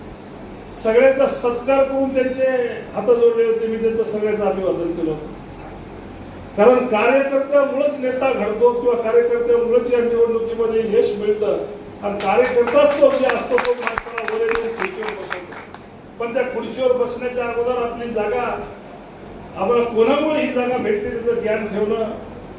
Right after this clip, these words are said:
हे मला वाटतं की ते पण कर्तव्य राहते. माझ्या वडिलाच्या काळापासून मी राजकारण पाहत आलो.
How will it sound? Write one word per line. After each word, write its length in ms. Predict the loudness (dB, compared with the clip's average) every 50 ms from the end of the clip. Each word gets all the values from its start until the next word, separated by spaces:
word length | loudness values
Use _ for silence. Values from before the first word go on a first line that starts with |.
| -10 -6
हे 60 | -4
मला 220 | -2 0 2 2 2
वाटतं 280 | 2 2 0 -4 -4
की 100 | -4 -4
ते 460 | -4 -4 0 0 2 2 2 0 0 -2
पण 160 | -4 -6 -6
कर्तव्य 500 | -6 -6 -8 -8 -8 -4 -2 2 2 2
राहते. 520 | 2 2 0 2 0 0 0 0 -4 -8 -12 -14 -14 -16 -16 -16 -18 -16 -18 -18 -16 -16 -16 -16 -16 -16 -16 -10 -2
माझ्या 320 | 0 2 2 2 2 2
वडिलाच्या 340 | 0 0 0 0 0 0 0
काळापासून 520 | 0 0 0 0 2 0 0 0 0 -2 0
मी 140 | 2 2
राजकारण 420 | 2 2 2 0 0 0 0 0 0
पाहत 340 | 0 -2 -2 0 0 0 0
आलो. 320 | 2 2 2 2 2